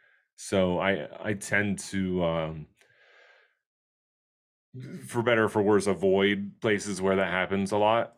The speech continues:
Um, and, uh, so unless I have a good reason to go there, which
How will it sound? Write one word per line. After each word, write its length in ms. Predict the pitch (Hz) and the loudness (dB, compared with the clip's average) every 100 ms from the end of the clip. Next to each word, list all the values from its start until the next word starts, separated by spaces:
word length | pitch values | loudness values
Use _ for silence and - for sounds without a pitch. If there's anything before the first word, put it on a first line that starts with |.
| - | -12
Um, 520 | 90 82 80 80 80 85 _ _ - | -8 -6 -6 -10 -12 -18 _ _ -8
and, 360 | 98 92 90 87 | -4 -2 -4 -4
uh, 460 | 85 80 80 78 - _ _ | -4 -4 -6 -10 -12 _ _
so 220 | - 131 123 | -4 0 2
unless 240 | 127 123 | 2 2
I 80 | 135 | 4
have 80 | 135 | 4
a 60 | |
good 160 | 120 139 | 4 4
reason 220 | 123 117 | 4 2
to 60 | 107 | 2
go 180 | 190 196 | 4 4
there, 160 | 117 | 4
which 240 | 113 110 | 0 -4